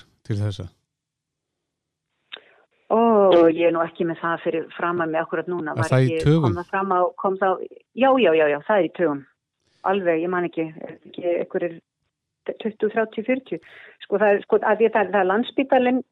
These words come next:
Speaker 2: annars vegar og svo er það heilbrigðisstarfsmenn almennt hins vegar. Þannig ég veit að á, eh, hérna, okkar vefsíðu á Landspítalann, þá erum við bara með Landspítalastarfsmenn bæði sem eru í, eh, einangrun og sýktir versus í sóttkví.
Speaker 1: Mhm.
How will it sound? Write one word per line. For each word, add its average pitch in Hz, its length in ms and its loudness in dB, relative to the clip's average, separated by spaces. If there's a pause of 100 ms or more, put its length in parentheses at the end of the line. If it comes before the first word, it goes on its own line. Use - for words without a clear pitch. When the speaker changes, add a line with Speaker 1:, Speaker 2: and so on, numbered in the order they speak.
(100)
Speaker 2:
annars 202 400 -2
vegar 208 300 0
og 202 80 -6
svo 220 180 0
er 196 120 0
það 202 100 -2
heilbrigðisstarfsmenn 196 800 -2
almennt 196 400 -4
hins 202 200 -4
vegar. 160 180 -4
Þannig 180 180 -4
ég 185 80 0
veit 190 240 0
að 180 140 -2 (580)
á, 175 140 0 (420)
eh, 180 180 2
hérna, 180 300 -2
okkar 208 320 -2
vefsíðu 208 320 -2
á 208 80 0
Landspítalann, 233 440 -4
þá 202 100 2
erum 202 160 0
við 202 100 -6
bara 208 120 -2
með 208 120 -2
Landspítalastarfsmenn 226 880 -4
bæði 208 280 0
sem 208 160 -4
eru 208 200 0
í, 214 180 -12 (500)
eh, 180 400 2
einangrun 208 500 0
og 180 60 -8
sýktir 262 440 0 (200)
versus 208 360 -2
í 233 120 -6
sóttkví. - 460 -6
Speaker 1:
Mhm. 98 260 -6